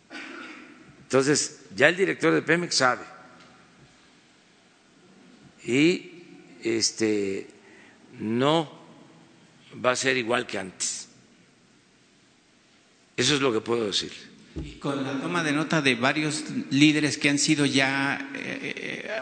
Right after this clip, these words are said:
Speaker 2: obviamente
Speaker 1: No tiene
Speaker 2: elegidos.
Speaker 1: por qué, este, impedirse la toma de nota.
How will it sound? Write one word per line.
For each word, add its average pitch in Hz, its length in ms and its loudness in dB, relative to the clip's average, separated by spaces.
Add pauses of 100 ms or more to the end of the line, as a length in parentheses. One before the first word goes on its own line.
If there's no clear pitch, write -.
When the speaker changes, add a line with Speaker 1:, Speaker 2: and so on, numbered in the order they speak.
(160)
Speaker 2:
obviamente 135 340 2
Speaker 1:
No 170 100 6
tiene 196 260 6
Speaker 2:
elegidos. 147 180 4
Speaker 1:
por 151 200 4
qué, - 800 2
este, 117 840 2
impedirse 135 760 2 (680)
la 110 180 0
toma 143 260 4
de 120 100 -2
nota. 113 320 -6